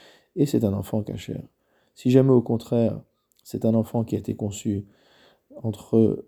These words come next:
le Yabam et la Yevama, c'est que la Yevama était vraiment une Yevama, qu'elle avait été laissée sans enfant par son premier mari,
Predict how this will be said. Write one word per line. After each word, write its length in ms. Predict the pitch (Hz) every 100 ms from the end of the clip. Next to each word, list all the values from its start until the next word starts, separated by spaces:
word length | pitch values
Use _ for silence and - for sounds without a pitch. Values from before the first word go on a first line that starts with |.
| -
le 180 | 113 120
Yabam 480 | 113 104 104 101 -
et 100 | 131
la 120 | 113
Yevama, 640 | 95 95 113 117 117 190 226 _ _ _ _
c'est 220 | - 110
que 500 | - 131 156 170 - _ _ -
la 180 | 123
Yevama 600 | 113 123 113 117 123 113 -
était 240 | 110 110
vraiment 420 | 107 107 113 110
une 120 | 110
Yevama, 600 | 95 95 92 95 139 226 - _
qu'elle 220 | - 107
avait 400 | 104 107 101 - _ _ _ -
été 300 | 110 104 113
laissée 320 | 110 104 -
sans 320 | 95 120 123 120
enfant 400 | 110 - 110 107
par 160 | 110
son 100 | -
premier 300 | - 110 110
mari, 420 | 98 117 117 175